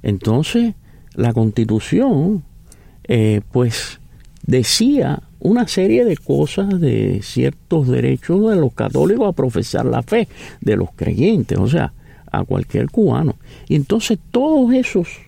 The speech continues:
todos esos acápites y por cuánto se violaban. Entonces, unos meses antes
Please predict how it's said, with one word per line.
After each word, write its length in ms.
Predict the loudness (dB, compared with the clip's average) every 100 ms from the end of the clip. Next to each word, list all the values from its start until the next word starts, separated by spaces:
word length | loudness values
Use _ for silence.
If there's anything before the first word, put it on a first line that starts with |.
| -20 -6
todos 340 | 0 2 2 2
esos 280 | 2 2
acápites 640 | 2 0 -2 0 0 2 2
y 220 | 2 0
por 280 | 0 -2 -2
cuánto 500 | 0 0 0 -4 -8 -12 -20 -10
se 200 | -2 0
violaban. 600 | 2 2 0 0 -2 -4 -8 -20 -20 -20 -20 -20 -18
Entonces, 1040 | -4 -2 -2 0 2 0 0 -2 -2 -8 -14 -20 -20 -20 -20 -20 -2
unos 260 | 2 4 4
meses 400 | 4 2 2 2
antes 760 | 2 0 0 -2 -4 -8 -16